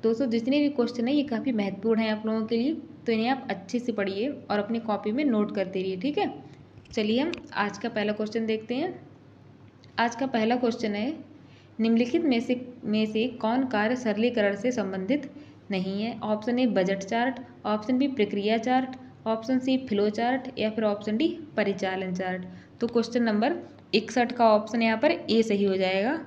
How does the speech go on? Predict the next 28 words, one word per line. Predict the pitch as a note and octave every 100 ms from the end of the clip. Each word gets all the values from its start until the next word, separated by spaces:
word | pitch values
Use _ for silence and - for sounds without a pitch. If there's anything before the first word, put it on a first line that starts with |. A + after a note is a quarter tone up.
| - -
बजट | F#3+ F#3+ F#3+
चार्ट। | F#3 F#3 F#3 F#3+
ये | G3
क्या | G3 G3
है? | A#3
ये | B3 C4+
कार्य | - G3+ G#3
सरलीकरण | A3 G3 G3 G3 F#3+ F#3
से | A3+
संबंधित | G#3 F#3+ F#3+ C#4 G4 G4+ - - - - -
नहीं | G3 G3 A#3+
है, |
बाकी | B3 G#3 G3+
ये | A3
तीनों | G#3+ G3+ G#3+
क्या | G#3+ G#3
है? | C#4+
कार्य | D4 G3 G3+
सरलीकरण | G3+ G3 G3 F#3+ F#3+
से | F#3 D4
संबंधित | B3+ G3 F#3+ G3 G3+
हैं, | F3+ F3+
ठीक | C#4 G#4
है। | D4 - - - -
चलिए, | - G#3 G3+
अगला | G3 A3+
क्वेश्चन | A#3 A#3+ B3+
है, | C#4